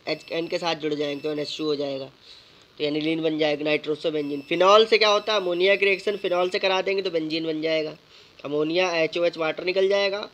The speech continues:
एन H two group जुड़ जाएगा। तो इस प्रकार से ये anhydrous Z एन सी एल टू की प्रेजेंस में होती है, ठीक है। अब बात करेंगे बेंजीन सल्फोनिक एसिड। बेंजीन सल्फोनिक एसिड का फॉर्मूला होता है सी सिक्स एच फ़ाइव एस ओ टू,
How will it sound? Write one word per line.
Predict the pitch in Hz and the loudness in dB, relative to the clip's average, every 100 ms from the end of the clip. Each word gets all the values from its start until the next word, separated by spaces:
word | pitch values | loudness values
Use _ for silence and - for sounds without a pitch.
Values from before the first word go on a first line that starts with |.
| _ _ - | _ _ -8
एन | 143 | -6
H | 139 - | -6 -6
two | |
group | 165 151 | -8 -6
जुड़ | 156 | -4
जाएगा। | 165 165 160 156 - - - - _ | -2 0 0 -4 -12 -20 -20 -20 _
तो | 151 | -10
इस | - | -10
प्रकार | 156 143 135 | -8 -6 -8
से | - 139 | -8 -6
ये | 139 | -2
anhydrous | - 156 160 147 202 196 | 2 4 4 4 4 4
Z | 170 | 2
एन | 180 | 2
सी | 180 185 | 2 0
एल | 170 | 2
टू | 180 185 | 2 0
की | |
प्रेजेंस | 170 170 165 | -2 -4 -4
में | 160 | -2
होती | 143 - 165 | -4 -2 -4
है, | 160 - _ _ _ _ _ _ _ - - _ _ _ - | -4 -8 _ _ _ _ _ _ _ -20 -20 _ _ _ -2
ठीक | 180 | 2
है। | 214 214 - - _ - - - - - - - _ _ _ 160 | 2 2 -20 -20 _ -20 -20 -20 -20 -20 -20 -20 _ _ _ -2
अब | |
बात | 156 190 196 | 6 6 8
करेंगे | 202 196 202 | 6 4 4
बेंजीन | 147 170 170 165 214 226 | 4 2 2 6 8 8
सल्फोनिक | - 185 180 185 190 202 | 4 2 4 4 4 4
एसिड। | 175 160 160 | 4 2 0
बेंजीन | 156 156 151 196 | 0 0 2 2
सल्फोनिक | 196 180 165 175 180 | 2 0 2 0 2
एसिड | 175 170 | 2 0
का | 175 | 0
फॉर्मूला | 170 170 170 | 0 2 2
होता | 165 170 | 2 2
है | 170 190 | 4 4
सी | 190 - 196 214 | 2 -4 0 2
सिक्स | 202 196 196 | 2 2 4
एच | 175 - | 0 2
फ़ाइव | 170 175 202 | 2 4 4
एस | 160 156 | 2 0
ओ | 170 170 | 0 -2
टू, | - 220 | -4 -6